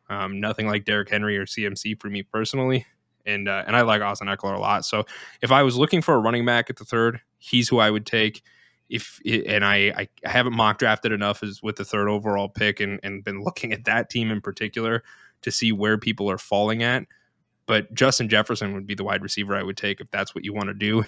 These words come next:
Just mock draft enough to know if you can get some running backs following that, because I'm trying to think, like,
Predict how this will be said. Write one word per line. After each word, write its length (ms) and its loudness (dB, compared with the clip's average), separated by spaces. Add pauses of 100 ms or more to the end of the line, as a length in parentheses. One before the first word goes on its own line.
(320)
Just 200 2
mock 220 4
draft 260 2
enough 200 -4
to 80 -10
know 200 -2
if 120 -8
you 120 -4
can 120 -8
get 200 -4 (140)
some 340 -4
running 240 -2
backs 260 -2
following 480 -2
that, 180 -4
because 380 -2 (920)
I'm 20 -10
trying 200 4
to 60 0
think, 360 -4
like, 260 -2